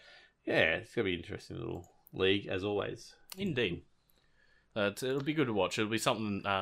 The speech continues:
Speaker 2: I'll be watching the vod, uh,
Speaker 1: Yeah.
Speaker 2: on catch-up tomorrow. And it's good to see, uh, 'cause you got Cthulhu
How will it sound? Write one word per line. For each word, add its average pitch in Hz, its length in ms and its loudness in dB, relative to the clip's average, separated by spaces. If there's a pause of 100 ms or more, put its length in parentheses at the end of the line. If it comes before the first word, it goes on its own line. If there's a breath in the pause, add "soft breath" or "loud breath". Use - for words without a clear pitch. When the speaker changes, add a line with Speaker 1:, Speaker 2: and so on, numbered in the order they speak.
Speaker 2:
I'll 95 100 4
be 95 180 0
watching 92 300 -4
the 87 100 -4
vod, 87 280 0 (1300 soft breath)
uh, 95 100 0
Speaker 1:
Yeah. 90 200 2
Speaker 2:
on 92 140 0
catch-up - 400 0
tomorrow. 98 400 2 (1500 loud breath)
And 98 260 6
it's 95 140 -2
good 113 220 0
to 98 80 -2
see, 104 500 2
uh, 90 160 -2
'cause 101 160 -10
you 104 100 -2
got - 80 -8
Cthulhu 135 680 0